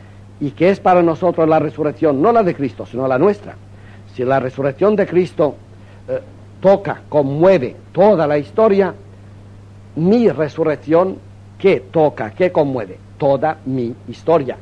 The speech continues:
y mucha más, porque también es de dimensión cósmica.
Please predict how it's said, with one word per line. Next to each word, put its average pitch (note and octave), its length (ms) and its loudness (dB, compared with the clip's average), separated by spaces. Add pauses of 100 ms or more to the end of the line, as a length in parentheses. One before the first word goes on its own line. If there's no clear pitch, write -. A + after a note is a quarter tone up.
y A2+ 80 -6
mucha C3+ 340 -4
más, - 180 -16 (1120)
porque C#3 200 -6
también C3 240 -8
es D3 80 -6
de C#3 80 -6
dimensión C3+ 480 -6
cósmica. G2+ 480 -12